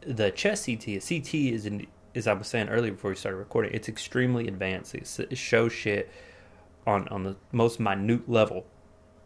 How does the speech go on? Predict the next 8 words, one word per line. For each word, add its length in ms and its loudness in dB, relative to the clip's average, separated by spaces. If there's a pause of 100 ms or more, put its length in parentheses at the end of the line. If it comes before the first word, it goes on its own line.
(460)
and 180 4
it 120 -4
showed 400 6
that 100 2
I 60 4
have 160 -2
thyroid 460 4
nodules. 480 -8